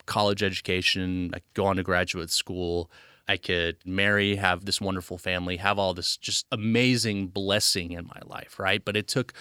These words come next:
a lot of people stepping into my life to help me get to that point.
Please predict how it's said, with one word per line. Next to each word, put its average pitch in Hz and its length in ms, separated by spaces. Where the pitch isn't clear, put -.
a - 80
lot 143 480
of - 80
people 98 260
stepping 92 380
into 87 140
my 82 120
life 82 420
to 120 100
help 117 160
me 110 120
get 101 160
to - 80
that 82 220
point. - 240